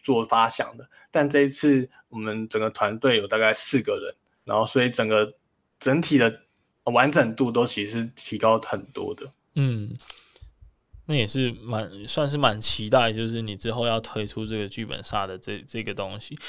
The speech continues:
Speaker 2: 但你为什么会很坚持说，就是要有这种社交性的生活？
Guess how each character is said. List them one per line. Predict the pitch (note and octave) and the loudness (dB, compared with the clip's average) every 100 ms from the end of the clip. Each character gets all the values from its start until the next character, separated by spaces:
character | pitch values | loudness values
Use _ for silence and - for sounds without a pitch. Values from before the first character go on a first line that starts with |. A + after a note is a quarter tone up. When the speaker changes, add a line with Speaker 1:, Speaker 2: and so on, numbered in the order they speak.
| - - | -16 0
Speaker 2:
但 | A3+ G#3 | 4 6
你 | |
为 | D3+ G3 | 8 6
什 | D#3 | 4
么 | A#2 | -4
会 | A2 E3 | 4 4
很 | C#3+ G#2+ | 4 -2
坚 | - B2+ C3+ | -4 -2 -2
持 | D3 G2 | -6 -8
说， | G#2 A#2 A2+ A2+ - - _ | -4 0 0 -2 -16 -20 _
就 | D3 | -6
是 | C#3+ C#3 B2 A2+ - | -2 0 -2 -4 -10
要 | - E3 B2+ | 6 8 8
有 | G#2 | 6
这 | G#2 C3 | -2 -2
种 | A2+ F2 C3 - - - - - _ | -2 -4 -10 -18 -20 -20 -20 -20 _
社 | - F3 B2+ | 2 6 6
交 | A#2 A2+ A#2+ | 6 2 2
性 | - B2+ | -2 -4
的 | G#2+ G2+ F#2+ | -2 -2 -2
生 | - - A2 G#2+ | -6 -4 -2 -4
活？ | - A2 - | -10 -12 -12